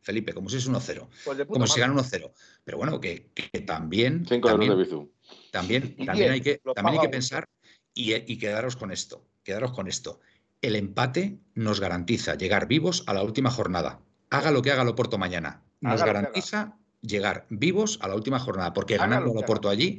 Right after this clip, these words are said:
Speaker 1: ganando al Oporto allí, seríamos segundos de grupo.
Speaker 2: Y
Speaker 1: Ya está.
Speaker 2: ganando al Milán,
Speaker 1: Ya
Speaker 2: y
Speaker 1: está.
Speaker 2: ganando al Milán, también en la última jornada, hiciera lo que hiciera el Oporto, iríamos con, con la única diferencia es que el empate a
Speaker 1: Nos
Speaker 2: nosotros nos
Speaker 1: valdría.
Speaker 2: valdría,
Speaker 1: Nos
Speaker 2: y al
Speaker 1: valdría.
Speaker 2: Oporto no.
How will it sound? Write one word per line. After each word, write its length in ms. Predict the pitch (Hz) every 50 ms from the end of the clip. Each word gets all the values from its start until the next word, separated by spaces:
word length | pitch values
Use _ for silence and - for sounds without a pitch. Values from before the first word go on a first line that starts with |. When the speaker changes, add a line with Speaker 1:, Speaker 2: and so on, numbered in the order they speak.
| -
Speaker 1:
ganando 320 | 87 95 101 104 104 104 101
al 60 | 92
Oporto 280 | 87 - 95 92 - 117
allí, 340 | 127 156 202 220 214 - - - - _ _ -
seríamos 380 | - - 107 107 104 101 98
segundos 300 | - 101 95 95 92 85
de 80 | 82 82
grupo. 280 | 76 73 78 - - - _ _ -
Speaker 2:
Y 120 | 151 139
Speaker 1:
Ya 100 | 123 131 131
está. 100 | 135 147
Speaker 2:
ganando 180 | 165 180 175 196
al 100 | 190 185
Milán, 400 | 180 185 180 180 175 196 202 185 - 208 233 - _ _ _ _ -
Speaker 1:
Ya 120 | - 85
Speaker 2:
y 60 | - -
Speaker 1:
está. 80 | - 127 123
Speaker 2:
ganando 240 | 139 165 196 196 214
al 120 | 202 185
Milán, 400 | 185 185 175 180 185 208 208 220 _ _ _ _ _ _
también 540 | - 151 127 127 135 139 165 185 170 143 123
en 80 | 117
la 100 | 117 120
última 340 | 170 214 190 170 220 190 196 175
jornada, 600 | - 170 151 147 156 151 151 180 202 208 - _ _ _ _ _ _ _ _ _ _ _ _ _ _ _ _ -
hiciera 460 | 165 160 151 - 196 208 190 165 147
lo 160 | 143 139 139
que 80 | 139 139
hiciera 500 | 135 _ _ - - 196 208 208 196 175
el 240 | 170 160 147 143
Oporto, 600 | 135 120 147 156 156 156 156 - 208 240 359 - _ _ _ _ _ _ _ -
iríamos 580 | 143 139 135 135 160 185 190 190 208 196 -
con, 320 | - 190 160 151 147 139 -
con 200 | - 151 143 139
la 80 | 143 160
única 240 | 196 180 196 208
diferencia 340 | 208 196 170 202 190 175 214
es 60 | -
que 80 | - 190
el 80 | 170 156
empate 480 | 143 - - 196 196 196 143 113 - _ _ _ _ _
a 140 | - 131 151
Speaker 1:
Nos 100 | 160 - -
Speaker 2:
nosotros 180 | 214 190 190 208
nos 160 | 208 190 180
Speaker 1:
valdría. 320 | 190 190 185 220 202 156
Speaker 2:
valdría, 100 | 120 - _ _ -
Speaker 1:
Nos 80 | 139 175
Speaker 2:
y 20 |
al 60 | 165
Speaker 1:
valdría. 80 | 175 170
Speaker 2:
Oporto 300 | 175 214 196 - - 190
no. 200 | 180 180 165